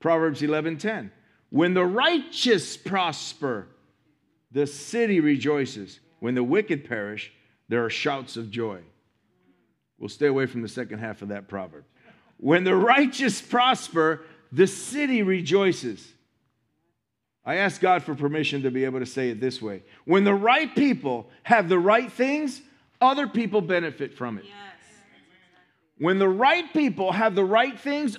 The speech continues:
Speaker 1: others benefit from it. So we wanna say, you know, "How blessed am I?"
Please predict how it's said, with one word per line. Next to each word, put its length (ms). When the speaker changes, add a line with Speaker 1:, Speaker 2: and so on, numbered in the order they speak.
Speaker 1:
others 380
benefit 540
from 260
it. 80
So 160
we 140
wanna 260
say, 340
you 120
know, 360
"How 460
blessed 420
am 160
I?" 460